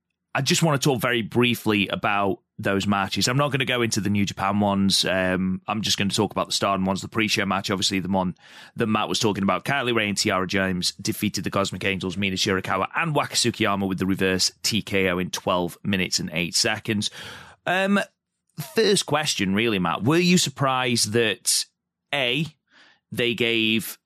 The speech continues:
the Stardom girls a loss on this card, especially as they were sort of the main focus? Um, and secondly, obviously, I've got the T V feed, um, and I wanna ch-,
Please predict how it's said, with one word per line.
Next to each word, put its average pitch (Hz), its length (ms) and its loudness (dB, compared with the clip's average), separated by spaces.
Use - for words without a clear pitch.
the 113 100 -2
Stardom 131 500 2
girls 110 640 2
a 104 40 2
loss 110 760 2
on 101 160 -2
this 92 160 2
card, 95 420 0
especially 107 500 0
as 110 100 0
they 117 180 0
were 110 100 2
sort 110 340 2
of 104 140 -4
the 98 80 0
main 104 460 0
focus? 107 640 0
Um, 101 480 0
and 120 540 0
secondly, 123 760 0
obviously, 101 560 0
I've 113 240 -2
got 98 220 -2
the 117 200 -2
T 104 360 0
V 101 200 0
feed, 87 420 -2
um, 92 400 0
and - 20 -2
I 104 120 0
wanna 113 220 2
ch-, - 120 -10